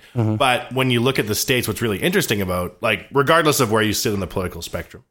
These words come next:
Speaker 2: s-, Trump or not, right? I really don't like in the States how they're demonizing, or a lot of media outlets are demonizing Trump supporters. I think you can be, like, political opponents and not have to be like,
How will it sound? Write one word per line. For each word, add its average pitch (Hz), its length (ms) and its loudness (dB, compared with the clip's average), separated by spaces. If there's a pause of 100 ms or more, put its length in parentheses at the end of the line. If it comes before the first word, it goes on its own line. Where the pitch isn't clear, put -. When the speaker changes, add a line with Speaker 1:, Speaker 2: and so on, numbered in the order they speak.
(220)
Speaker 2:
s-, - 120 -14 (100)
Trump 95 240 -2
or 92 80 -4
not, 87 240 -4
right? 95 220 -4 (120)
I 131 80 2
really 143 300 4
don't 202 180 4
like 123 260 2
in 131 40 -2
the 120 60 0
States 107 340 0
how 117 80 2
they're 104 140 0
demonizing, 107 1000 -2 (140)
or 101 100 -12
a - 840 -20
lot 117 100 2
of 107 80 0
media 104 280 -2
outlets 110 260 -2
are 98 40 0
demonizing 101 680 -2
Trump 87 240 -8 (200)
supporters. 87 540 -8 (480)
I 120 60 0
think 165 180 0
you 185 60 2
can 180 140 2
be, 156 100 4
like, 143 220 2
political 113 440 0
opponents 113 520 -2
and 101 100 0
not 104 180 4
have 117 120 0
to 110 60 -4
be 104 120 -2
like, 104 260 -2